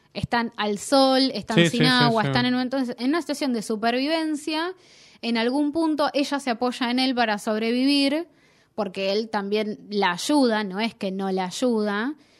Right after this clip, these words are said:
Speaker 1: y en ese sentido se genera como una especie de síndrome de Estocolmo, en donde ella termina como generando un vínculo con él y pudiendo incluso como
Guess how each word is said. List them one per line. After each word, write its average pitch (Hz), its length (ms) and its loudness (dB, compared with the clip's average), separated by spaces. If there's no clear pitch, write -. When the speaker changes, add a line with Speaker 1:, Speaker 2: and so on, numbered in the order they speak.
Speaker 1:
y 240 100 0
en 254 80 4
ese 269 140 0
sentido 294 440 0
se 269 120 -2
genera 226 360 -2
como 208 320 -4
una 220 160 -4
especie 214 340 -8
de 208 80 -6
síndrome 208 440 -4
de 202 40 -2
Estocolmo, 226 760 0
en 240 120 -4
donde 185 300 -6
ella 190 220 -8
termina 190 360 -6
como 175 180 -8
generando 185 560 -4
un 190 140 -6
vínculo 202 340 -4
con 202 140 -4
él 269 60 0
y 294 40 0
pudiendo 202 400 -4
incluso 202 400 -6
como 175 260 -10